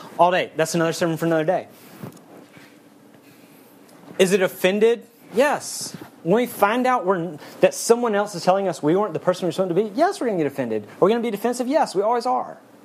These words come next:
And it's okay if you've identified as a Christian in the past and you've drifted far from Jesus and you've become someone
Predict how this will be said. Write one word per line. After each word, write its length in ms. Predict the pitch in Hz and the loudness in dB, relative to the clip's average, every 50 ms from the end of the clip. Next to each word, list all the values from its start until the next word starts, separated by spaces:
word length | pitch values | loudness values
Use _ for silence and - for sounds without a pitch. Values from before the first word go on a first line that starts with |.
| - - - - - - - - - - - - - - - - - - - - - - - - - - - - - - - - - - - - - - - - - - - - - - - - - - - - - - - - - - - - - - | -20 -20 -20 -20 -20 -20 -20 -20 -20 -20 -20 -20 -20 -20 -20 -20 -20 -20 -20 -20 -20 -20 -20 -20 -20 -20 -20 -20 -20 -20 -18 -18 -18 -18 -20 -20 -20 -20 -20 -20 -20 -20 -20 -20 -20 -20 -20 -20 -20 -20 -20 -20 -20 -20 -20 -20 -20 -20 -20 -6 0 2
And 100 | 185 226 | 2 2
it's 140 | 254 247 - | 2 2 0
okay 440 | 285 269 277 - 240 277 285 247 | 0 0 -2 -2 -2 0 0 0
if 200 | 180 156 147 - | 0 -2 -4 -2
you've 160 | 214 240 220 233 | 0 0 2 2
identified 600 | 214 170 135 151 156 165 170 - 190 185 190 185 | 0 0 0 -2 -2 -2 0 0 0 0 2 0
as 140 | 180 160 160 | 0 -2 -4
a 40 | 175 | -4
Christian 440 | - - 180 170 - 196 185 185 | -2 -2 -2 0 0 -2 -2 0
in 120 | 151 165 175 | 0 0 -2
the 60 | 175 | -2
past 340 | 170 - 208 202 160 - - | 0 -2 -2 -2 -2 -2 -2
and 80 | 131 | -4
you've 120 | 120 120 120 | -4 -2 -2
drifted 380 | 123 139 139 - 147 131 120 117 - - - | -2 -2 -2 -2 -4 -6 -6 -8 -16 -20 -20
far 480 | - - - - 156 151 160 175 185 190 | -20 -10 -2 0 2 2 4 2 2 0
from 180 | 185 - 185 175 | -2 -6 -8 -6
Jesus 560 | 135 151 165 160 165 214 214 - - - - - - - - - - | -4 -2 -2 -2 -2 -2 -4 -6 -10 -14 -16 -18 -20 -20 -20 -8 -4
and 80 | - 156 | 0 0
you've 160 | 160 143 131 | 0 0 0
become 300 | 151 151 - 170 165 165 | -2 -2 0 0 -2 0
someone 460 | - - 180 175 160 156 156 160 - | 0 -2 0 0 0 -2 -2 -4 -6